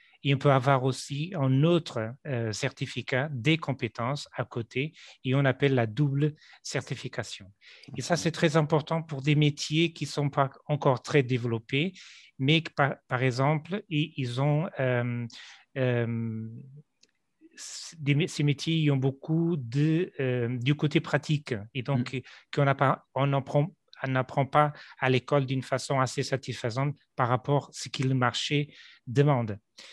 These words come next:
Speaker 1: Et donc, qu'est-ce qu'on voit ? On voit sur les responsables des ressources hum-,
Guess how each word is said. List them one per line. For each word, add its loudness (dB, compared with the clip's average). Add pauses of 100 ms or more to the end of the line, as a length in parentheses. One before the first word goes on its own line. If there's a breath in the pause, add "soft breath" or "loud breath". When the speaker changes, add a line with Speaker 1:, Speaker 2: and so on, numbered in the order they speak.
(320 loud breath)
Speaker 1:
Et -2
donc, 0
qu'est-ce 0
qu'on 2
voit ? 4
On 2
voit 2
sur -4
les 2
responsables -2
des 0
ressources -4
hum-, -4